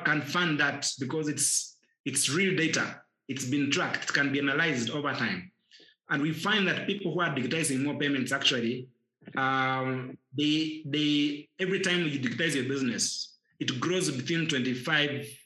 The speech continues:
uh, to forty-five percent year on year guarantee. That, it gets that ex-, extra, extra lift. So that is one of the best things that we should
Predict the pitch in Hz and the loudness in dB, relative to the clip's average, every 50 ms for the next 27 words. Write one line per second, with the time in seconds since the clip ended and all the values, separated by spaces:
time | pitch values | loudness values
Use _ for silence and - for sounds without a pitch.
0 | _ _ 123 123 123 123 120 120 117 117 117 117 117 117 - 120 - - 143 131 | _ _ -2 0 0 2 0 0 0 2 0 0 -2 -2 -6 -6 -6 -4 -4 -2
1 | 120 123 117 139 143 143 143 139 139 120 113 - - 120 101 87 - - - 135 | -2 -2 -2 0 0 0 0 0 -2 -2 0 0 0 0 -2 0 2 2 2 2
2 | 139 143 139 127 123 117 123 131 135 127 120 110 110 110 110 104 98 120 117 113 | 2 2 2 2 2 2 2 2 2 0 0 0 0 0 0 0 0 0 0 0
3 | 151 151 151 - 143 127 139 180 185 175 156 160 - 175 160 - - - - 156 | 0 -2 -2 -2 -2 -2 0 2 2 2 2 0 0 -2 -2 -4 -4 -4 -4 -4
4 | 151 151 - - - 147 139 135 127 127 127 - - _ - 147 143 147 143 147 | -2 0 0 0 0 0 0 0 -2 -4 -6 -10 -16 _ -4 0 2 2 2 2
5 | 139 135 123 113 - - - - - - - - _ _ - - - - - - | 2 0 0 0 -2 -2 -2 -2 -4 -4 -6 -12 _ _ -20 -20 -20 -20 -20 -12
6 | - - 139 147 202 - 196 170 143 156 160 165 165 135 127 120 120 117 113 113 | -8 -4 0 0 2 2 2 2 2 2 2 2 0 0 0 -2 -2 -4 -4 -2
7 | 151 143 143 - - - 135 135 131 113 113 104 - - - 117 113 - - 117 | 0 0 0 0 0 0 0 0 0 0 0 -2 -4 -4 -2 2 4 4 4 4
8 | 110 101 - | 2 -2 -4